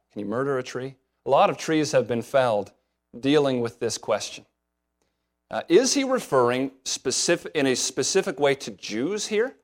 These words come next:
in light of what he's been saying?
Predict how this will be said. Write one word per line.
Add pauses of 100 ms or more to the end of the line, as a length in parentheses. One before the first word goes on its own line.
(880)
in
light
of
what
he's
been
saying?